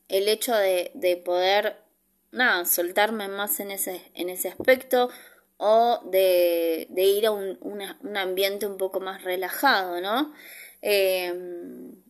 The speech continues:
pero al mismo tiempo es una dina-, es como, como una disciplina que es muy disciplinaria, ¿no? Porque más allá de que uno diga, "Ay, bueno, parece re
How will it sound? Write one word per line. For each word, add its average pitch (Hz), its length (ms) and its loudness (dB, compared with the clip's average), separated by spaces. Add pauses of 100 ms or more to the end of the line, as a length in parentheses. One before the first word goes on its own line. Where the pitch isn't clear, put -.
(540)
pero 240 200 6
al 233 80 8
mismo 311 340 8
tiempo 320 360 6
es 240 180 4
una 247 160 2
dina-, 208 340 0
es - 300 -4
como, 185 460 -10
como 185 380 -10
una 233 200 0
disciplina 240 1080 2 (840)
que 202 300 2
es 226 160 0
muy 240 360 0
disciplinaria, 208 1160 0
¿no? 226 260 -2
Porque 185 340 -4
más 214 300 -6
allá 226 220 0
de 202 100 0
que 185 120 -8
uno 190 140 -8
diga, 214 420 0
"Ay, 254 80 0
bueno, 240 340 -2
parece 202 340 -2
re 220 420 0